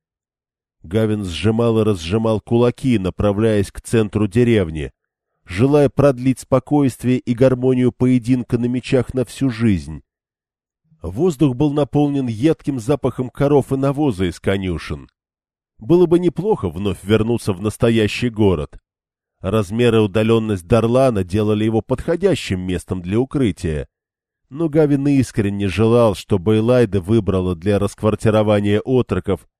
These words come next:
менее вонючее место. Казалось, его одежда пропахла скотным двором на всю оставшуюся жизнь, при условии, что в течение нескольких следующих недель армия мятежниц не обнаружит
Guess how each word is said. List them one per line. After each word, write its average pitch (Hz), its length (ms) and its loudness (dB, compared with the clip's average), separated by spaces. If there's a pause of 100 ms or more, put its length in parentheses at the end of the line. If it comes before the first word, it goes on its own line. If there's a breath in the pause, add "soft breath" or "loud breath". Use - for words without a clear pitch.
(240)
менее 123 580 0
вонючее 101 600 -2
место. 92 540 -6 (800)
Казалось, 101 600 -2
его 101 260 0
одежда 101 420 -2
пропахла 110 680 -2
скотным 98 540 -4
двором 107 400 0
на 107 100 -2
всю 110 260 -2
оставшуюся 110 840 -2
жизнь, 101 480 -4 (800)
при 101 80 0
условии, 98 640 0
что - 240 -8
в - 60 -12
течение 92 500 -6
нескольких 92 560 -6
следующих 92 720 -6
недель 92 520 -4 (440)
армия 104 400 0
мятежниц 107 720 -4
не 107 100 -4
обнаружит 104 760 -4